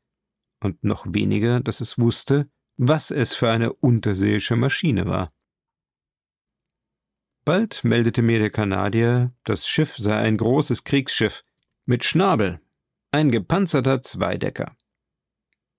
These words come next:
Aus seinen beiden Rauchfängen stieg ein dichter Rauch auf, seine Segel waren zusammengeschlagen, sein Mast ohne Flagge.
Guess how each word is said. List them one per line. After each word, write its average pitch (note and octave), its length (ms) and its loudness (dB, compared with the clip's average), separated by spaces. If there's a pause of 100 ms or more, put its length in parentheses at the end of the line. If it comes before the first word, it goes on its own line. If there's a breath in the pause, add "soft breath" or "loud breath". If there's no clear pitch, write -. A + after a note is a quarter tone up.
(140)
Aus B2 240 2
seinen C3+ 340 4
beiden B2+ 340 2
Rauchfängen A#2 840 0
stieg - 320 -2
ein G#2+ 220 0
dichter A2+ 360 0
Rauch A#2+ 360 0
auf, A#2 340 0 (500)
seine A2+ 300 0
Segel C#3+ 500 2
waren G#2 280 0
zusammengeschlagen, A2+ 1040 0 (380)
sein C3 300 2
Mast - 500 -2
ohne G#2 240 0
Flagge. E2 420 -4